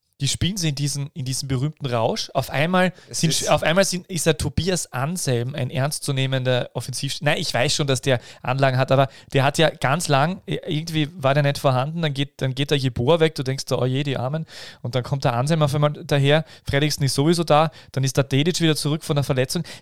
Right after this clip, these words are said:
Speaker 1: Die haben, das, der Naschberger spielt statt ein Betzos und macht einen unglaublichen,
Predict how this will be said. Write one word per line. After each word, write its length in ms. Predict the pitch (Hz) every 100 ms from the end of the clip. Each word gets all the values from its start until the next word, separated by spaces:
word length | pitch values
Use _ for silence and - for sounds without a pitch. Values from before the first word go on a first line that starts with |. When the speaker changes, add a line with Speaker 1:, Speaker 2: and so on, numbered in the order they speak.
| -
Speaker 1:
Die 140 | -
haben, 180 | 135 165 _ _
das, 320 | 147 135 - -
der 160 | 139
Naschberger 640 | 127 120 156 - 175 175 156
spielt 240 | - 156
statt 240 | 147 139
ein 80 | 131
Betzos 460 | 123 123 - 180 165
und 160 | 139
macht 240 | 143 135 143
einen 80 | 143
unglaublichen, 760 | 165 190 143 135 139 143 135